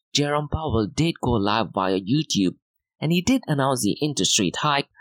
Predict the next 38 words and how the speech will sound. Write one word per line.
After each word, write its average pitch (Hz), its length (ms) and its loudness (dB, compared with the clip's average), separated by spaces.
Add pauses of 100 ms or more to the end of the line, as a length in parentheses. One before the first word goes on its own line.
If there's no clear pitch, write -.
(260)
by 101 140 0
fifty 143 420 0
basis 101 440 0
points. 131 400 -6 (400)
A 196 80 2
few 254 340 2
hours 151 380 0
before 208 320 -2
the 156 100 0
announcement 120 600 0
was 90 260 -2
made, 147 240 2 (340)
the - 80 -4
price 190 280 -2
of 123 100 0
Bitcoin 147 500 0
and 135 160 2
Ethereum 127 540 0 (420)
did 185 300 0
temporarily 131 600 2
go 107 200 2
down, 165 340 0 (240)
but 202 100 0
it 233 140 0
did 240 160 -8
not 269 180 2
go 113 140 0
down 131 240 -2
by 120 140 0
a 92 80 2
lot. 120 300 2 (360)
I'm 165 80 -2
talking 175 320 -2
about 135 300 0
less 156 420 2
than 98 240 0
one 110 200 -4
percent. 110 460 0